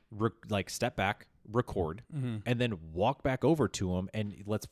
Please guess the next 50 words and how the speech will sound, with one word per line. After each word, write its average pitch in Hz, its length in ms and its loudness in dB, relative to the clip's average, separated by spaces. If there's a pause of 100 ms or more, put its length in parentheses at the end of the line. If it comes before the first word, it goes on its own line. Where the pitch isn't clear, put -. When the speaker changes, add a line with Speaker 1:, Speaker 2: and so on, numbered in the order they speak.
Speaker 1:
f-, 92 240 -12
break 110 240 0
down 107 300 0
the 92 80 -6
thing. 85 360 -6
Speaker 2:
Yeah. 104 300 0
Speaker 1:
Because 139 400 4
it's 139 180 -2
one 147 220 0
thing 170 160 -2
for - 140 -6
me 131 160 0
to 151 100 2
see 85 300 -4
it - 240 -6
and 98 180 -4
then 90 160 -2
tell 104 240 -4
him 92 80 -4
what 87 140 -4
to 87 80 -8
do. 90 260 -2
It's 90 160 -8
another 113 240 -2
for 87 100 -8
him 185 220 -2
to 135 80 0
also 78 180 -6
to 78 80 -10
be 76 80 -8
able 71 120 -6
to 67 100 -8
see 76 160 -8
it. - 120 -14
Speaker 2:
Yes. 110 380 0
Speaker 1:
Because 131 220 4
from 107 140 0
my 143 260 0
eye, 87 240 -4
from 117 180 -4
my 110 220 -2
perspective, 104 580 -4
when 92 120 -4
it 85 60 -6
comes 92 240 -8
to, 85 180 -4
like, 78 300 -8
coaching 95 320 -6
and 78 80 -8
training, 110 420 -6